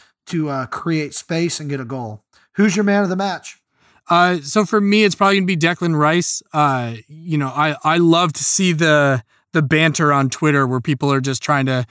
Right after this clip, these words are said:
Speaker 2: they're still trying to figure out whether or not he's the greatest de-, defensive midfielder in the, in the league. And I'll, I'll answer it for them 'cause I know it's a burning question everybody has. He fucking is. And there's nobody that even comes close. And I don't care if you are a West Ham fan or not.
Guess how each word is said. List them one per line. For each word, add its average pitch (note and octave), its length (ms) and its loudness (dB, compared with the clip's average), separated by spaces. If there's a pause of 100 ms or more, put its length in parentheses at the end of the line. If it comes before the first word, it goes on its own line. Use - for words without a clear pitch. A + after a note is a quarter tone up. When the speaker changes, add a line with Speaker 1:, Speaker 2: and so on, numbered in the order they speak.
(600)
Speaker 2:
they're G#3 160 4
still C4 200 0
trying A#3 220 2
to G3+ 80 2
figure F#3 260 0
out E3+ 140 4
whether E3 220 2
or - 20 2
not E3 180 2
he's D3+ 140 -2
the D3+ 80 -4
greatest D3 720 -2
de-, D3 380 -2
defensive D3 580 -2
midfielder C#3 640 -2
in C3 120 0
the, C3 140 -4
in C3+ 140 -2
the C3+ 60 -4
league. D3 420 2
And D#3 120 -2
I'll, E3 200 2
I'll G3 180 2
answer G#3 360 0
it C#3+ 100 -4
for D3 160 -4
them C#3 160 -2
'cause C#3 100 -6
I D#3 100 2
know E3 280 0
it's D#3 140 -2
a D3+ 60 -4
burning D3 280 -2
question D3 320 -4
everybody C#3+ 240 -4
has. D3+ 180 0 (240)
He A3 140 4
fucking A3+ 400 2
is. B2+ 420 -2 (320)
And F3+ 140 2
there's F3+ 180 4
nobody G3 360 4
that F#3+ 160 2
even F3+ 280 2
comes D#3+ 240 0
close. B2+ 500 -4 (380)
And D#3+ 280 2
I E3+ 180 -2
don't G3 200 0
care G3+ 260 2
if E3 120 -4
you F3+ 220 2
are E3 120 4
a D3+ 60 2
West F3 220 0
Ham F#3 180 -2
fan F3 220 -2
or D3 60 -2
not. F3 340 2